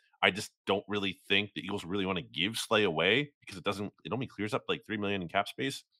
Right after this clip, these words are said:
And also, what are they gonna get for him? I mean, Jalen Ramsey just went for a three and a, a player. Like, they're not gonna get much for Slay. Uh, they only traded, I think,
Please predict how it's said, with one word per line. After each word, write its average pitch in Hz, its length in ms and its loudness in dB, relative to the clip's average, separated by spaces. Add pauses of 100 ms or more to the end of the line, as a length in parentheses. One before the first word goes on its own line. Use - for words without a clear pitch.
(140)
And 87 80 2
also, 110 380 4
what 104 160 2
are - 20 4
they 147 80 8
gonna 123 140 2
get 147 200 2
for 85 120 2
him? 67 160 -4
I - 280 -20
mean, 98 200 2
Jalen 120 200 6
Ramsey 117 260 4
just 98 140 -4
went 110 160 0
for 98 280 4
a 90 80 4
three 101 340 0 (320)
and 98 120 4
a, 90 200 4 (100)
a 87 60 4
player. 76 380 2
Like, 85 280 0
they're 98 120 2
not 107 180 4
gonna 120 160 2
get 98 280 4 (100)
much 92 540 0
for 85 120 -2
Slay. 87 540 2 (360)
Uh, 80 460 2
they 95 120 4
only 107 140 2
traded, 98 400 2 (100)
I - 60 -10
think, 90 220 -12